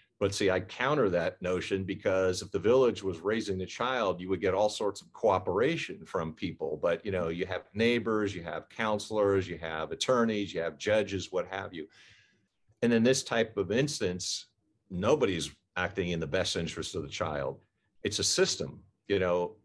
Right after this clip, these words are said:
and it's a system built on money. It's built on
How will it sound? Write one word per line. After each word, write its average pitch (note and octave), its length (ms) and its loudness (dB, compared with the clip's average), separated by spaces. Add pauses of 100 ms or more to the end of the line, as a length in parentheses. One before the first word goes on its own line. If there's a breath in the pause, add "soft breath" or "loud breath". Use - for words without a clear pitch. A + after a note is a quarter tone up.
(140)
and F#2+ 120 0
it's F#2+ 140 0
a F#2+ 80 -2
system A2 380 0
built G#2+ 420 2
on G2+ 240 -4
money. A#2 280 0
It's C#2+ 260 -10 (160)
built G2+ 340 2
on F#2+ 540 -2